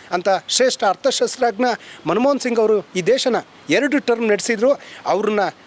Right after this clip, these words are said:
ಇವ್-, ನಮ್ಮಷ್ಟಕ್ಕೆ ನಾವೇ ವಿಶ್ವಗುರುನೋ ಅಥವಾ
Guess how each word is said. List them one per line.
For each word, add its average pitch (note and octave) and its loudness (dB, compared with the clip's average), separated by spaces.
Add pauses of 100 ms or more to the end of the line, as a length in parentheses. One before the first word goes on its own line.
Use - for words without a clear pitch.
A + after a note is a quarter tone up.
(200)
ಇವ್-, F3 0
ನಮ್ಮಷ್ಟಕ್ಕೆ A#3+ 0
ನಾವೇ B3 0
ವಿಶ್ವಗುರುನೋ A3 0
ಅಥವಾ A3 0